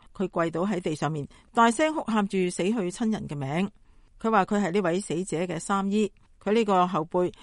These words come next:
嚟睇吓呢個大上海，佢哋係農村嚟嘅，從來冇見過世面，只係想嚟睇吓呢個大上海啫。一啲家屬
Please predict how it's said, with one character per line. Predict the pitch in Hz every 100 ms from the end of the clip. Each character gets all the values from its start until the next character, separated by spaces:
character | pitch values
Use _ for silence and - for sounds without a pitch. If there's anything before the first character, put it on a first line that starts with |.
| -
嚟 | 185
睇 | 196 208 302
吓 | 220 220 - -
呢 | 285
個 | 247 214
大 | 185 170
上 | 175 156 175
海， | 160 208 - - - -
佢 | -
哋 |
係 | 190 170
農 | 143 139
村 | - 208
嚟 | 190 214
嘅， | 165 - - _
從 | - 196
來 | 190 190
冇 | 196 240
見 | 247
過 | 240
世 | 233 226
面， | 214 196 - _
只 | - 214
係 | 214
想 | 175 180
嚟 | 190 139 - -
睇 | - 180
吓 | 185 156
呢 | 165
個 | 156
大 | 185
上 | 139 135
海 | 139 147
啫。 | 165 - _ _ - - -
一 |
啲 | 302 339
家 | 285
屬 | 285